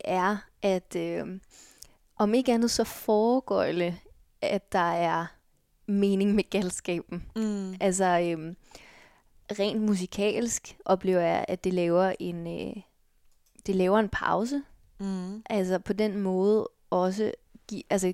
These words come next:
Speaker 1: får, øh, en, en linje, øh, får en, altså, en linje før linjebruddet får ligesom en eller anden form for vægt eller tyngde.
Speaker 2: Ja.
Speaker 1: Og der bliver bedt om, at man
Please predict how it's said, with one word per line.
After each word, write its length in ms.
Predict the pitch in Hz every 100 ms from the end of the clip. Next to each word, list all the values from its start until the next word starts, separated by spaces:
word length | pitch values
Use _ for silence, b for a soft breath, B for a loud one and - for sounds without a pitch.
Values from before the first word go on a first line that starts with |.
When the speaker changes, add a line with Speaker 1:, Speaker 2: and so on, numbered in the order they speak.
| -
Speaker 1:
får, 460 | - 220 190 - B B B -
øh, 340 | - 175 123 - - - 220
en, 320 | 202 190 185
en 200 | - 190
linje, 520 | 185 202 202 214 220 202 - _ _ -
øh, 420 | 180 165 147 101
får 280 | - - 196
en, 140 | 190 -
altså, 220 | - 190
en 160 | 185 185
linje 340 | 196 202 214
før 240 | - 202 175
linjebruddet 540 | 202 202 - 196 185
får 120 | -
ligesom 280 | 185 185 196
en 100 | 180 - 208
eller 100 | 180
anden 80 | 185
form 220 | 185 185
for 100 | 180
vægt 440 | 180 180 - - -
eller 160 | 196
tyngde. 320 | - - 226 196 226
Speaker 2:
Ja. 80 | 220 B B B B B
Speaker 1:
Og 120 | 208 196
der 60 |
bliver 200 | 190 202
bedt 360 | - 226 - -
om, 260 | 190 170 - _ _
at 160 | 196 190
man 200 | 185